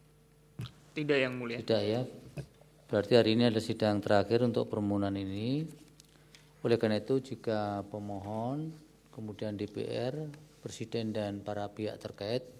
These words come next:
Speaker 2: ingin mengajukan kesimpulan, diberi waktu hingga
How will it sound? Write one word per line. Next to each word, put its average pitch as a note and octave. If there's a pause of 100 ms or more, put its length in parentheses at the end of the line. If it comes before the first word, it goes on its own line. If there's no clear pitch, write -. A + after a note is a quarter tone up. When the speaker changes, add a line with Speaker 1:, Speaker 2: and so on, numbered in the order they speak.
(800)
Speaker 2:
ingin A#2
mengajukan G#2+
kesimpulan, A2 (1040)
diberi A2
waktu G#2 (100)
hingga G2+